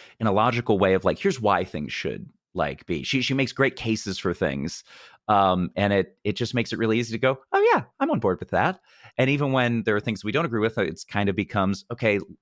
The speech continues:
let me understand why." And then we, uh, move along with that. So it's been, uh, it's been really cool.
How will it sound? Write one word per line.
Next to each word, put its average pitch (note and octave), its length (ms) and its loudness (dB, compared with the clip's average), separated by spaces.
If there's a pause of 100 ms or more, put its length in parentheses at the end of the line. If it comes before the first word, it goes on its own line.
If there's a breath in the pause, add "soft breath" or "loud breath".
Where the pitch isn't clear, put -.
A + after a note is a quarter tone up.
(160)
let B2 220 0
me B2+ 100 0
understand F#2 760 -2 (800)
why." G2+ 1300 0
And G2 280 2
then G2 180 2
we, F#2 220 4
uh, E2+ 260 2 (540)
move G2+ 180 -4
along G2+ 200 0
with G2 100 -6
that. A2+ 220 0
So C3 80 -2
it's C#3 140 -4
been, C#3+ 240 0
uh, C3+ 280 0 (420)
it's - 80 -20
been C3 120 -4
really F#2 280 0
cool. D#2 300 -6